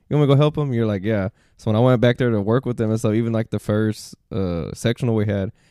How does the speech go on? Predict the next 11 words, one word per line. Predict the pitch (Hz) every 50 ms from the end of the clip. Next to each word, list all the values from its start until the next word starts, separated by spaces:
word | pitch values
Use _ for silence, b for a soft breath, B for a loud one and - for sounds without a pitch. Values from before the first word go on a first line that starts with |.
| b b b b
and | - 101
they | 107
were | 117 120
playing, | 107 - - 123 120 123 123
I'm | 117 113
like, | 110 104 101 92 - b b b b b b b _ _ -
"These | 107 113 135 147 -
kids | - - - 147 156 160 143 135
at | 120 110 - _
that | - 117 117 123 -
age | 87 107 113 113 120 123 127 131 139